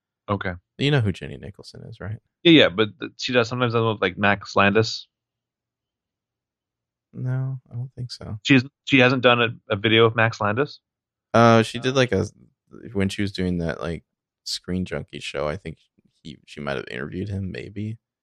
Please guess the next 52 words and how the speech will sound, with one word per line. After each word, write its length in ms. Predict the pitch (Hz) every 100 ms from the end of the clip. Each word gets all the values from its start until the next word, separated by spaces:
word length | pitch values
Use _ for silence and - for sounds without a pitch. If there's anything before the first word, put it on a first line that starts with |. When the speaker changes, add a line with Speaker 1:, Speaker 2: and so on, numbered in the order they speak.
| _ _ -
Speaker 2:
once, 320 | 104 104 104
Speaker 1:
Okay. 120 | 87
Speaker 2:
yeah. 180 | 64 58 _ _ _ _ _ _ _ _ _ _ _ _ _ _ _ -
But 120 | 98
no. 220 | 87 - - _ _ -
Um, 440 | 92 87 87 - -
no, 220 | - 110
these 240 | 98 113 117
are, 560 | 110 104 98 95 87 - _ _ _ _
eh, 80 | 117 113
do 160 | 139
you, 220 | 147 165 156
like, 240 | 135 127
not 380 | 95 95 113 - - _ _ _
know 320 | - 98 95
what 200 | 98 98
her 120 | 80 - _ _
kind 180 | - 92
of 80 | 95
videos 200 | 92 262
Speaker 1:
Yeah, 80 |
Speaker 2:
she 40 | 202
Speaker 1:
I, 60 | 208
I've 180 | 202 247
Speaker 2:
normally 60 |
Speaker 1:
watched, 160 | 262 233
Speaker 2:
makes? 140 | 196
Speaker 1:
I've 140 | 175 190
watched 260 | 175 131
a 40 | -
Speaker 2:
Or 40 |
is 60 | 98
she 60 |
Speaker 1:
few 60 | 98
of 40 | 92
Speaker 2:
just, 160 | 98
like, 100 | 92
Speaker 1:
her. 60 | 90
Speaker 2:
sitting 280 | - 87 90
on 120 | 85
her 100 | 85
bed 320 | 78 80 85
talking 320 | - 85 82
about 200 | 90 85
stuff? 260 | - 90 101 _
Speaker 1:
Yeah, 80 | 254
yeah, 200 | 160 87 104
yeah. 120 | - -
Speaker 2:
Yeah. 80 | 98 190
Speaker 1:
Giant 300 | 113 92 -
porgs, 360 | 101 107 - -
yeah. 180 | 110